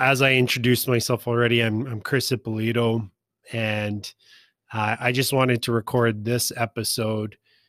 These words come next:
as a precursor to the real episodes where I'm gonna be interviewing professional coaches,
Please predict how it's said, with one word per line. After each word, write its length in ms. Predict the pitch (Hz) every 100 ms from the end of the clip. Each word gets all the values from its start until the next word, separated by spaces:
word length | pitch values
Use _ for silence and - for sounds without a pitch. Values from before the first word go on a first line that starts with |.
| _ _
as 200 | 120 104
a 80 | 107
precursor 840 | - 196 185 - 135 120 - 120
to 720 | 110 - 127 113 113 110 110 107 - _ _ _ _ _ 127
the 380 | 113 113 110
real 500 | 110 123 170 180 139 -
episodes 840 | 131 120 117 - 117 110 107 - -
where 180 | 113
I'm 120 | 110 107
gonna 200 | 110 107
be 160 | 110
interviewing 840 | 120 123 117 110 113 110 110 104
professional 680 | 104 120 - 113 - 117 104
coaches, 760 | - 120 113 - 110 101 101